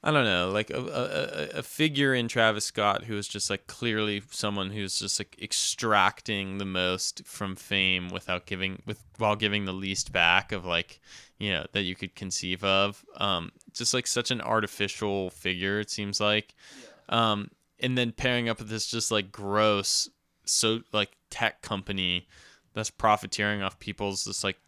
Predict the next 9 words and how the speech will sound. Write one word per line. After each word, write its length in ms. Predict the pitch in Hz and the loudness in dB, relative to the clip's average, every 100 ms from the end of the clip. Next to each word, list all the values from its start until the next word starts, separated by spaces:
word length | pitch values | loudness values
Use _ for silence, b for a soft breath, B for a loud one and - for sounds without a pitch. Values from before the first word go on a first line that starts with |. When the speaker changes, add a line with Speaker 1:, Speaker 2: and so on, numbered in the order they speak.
| - | 0
Speaker 1:
genuine 640 | 98 92 98 98 95 92 | 4 4 2 -2 -2 -2
agony 840 | 90 92 92 98 95 92 92 90 - | -2 0 0 -2 -4 -4 -4 -4 -4
and, 500 | 85 90 87 87 - - | -4 -2 -4 -6 -12 -10
and, 360 | 95 87 85 - | -8 -8 -10 -10
and, 320 | 110 90 90 87 | -8 -6 -4 -2
uh, 300 | 85 82 82 b b b - | 0 -2 -4 b b b -12
confusion 880 | 107 - 98 95 98 101 92 90 | -10 -6 -2 -2 -2 -4 -4 -4
and, 160 | 90 87 | -6 -6
like, 240 | 90 92 | -8 -10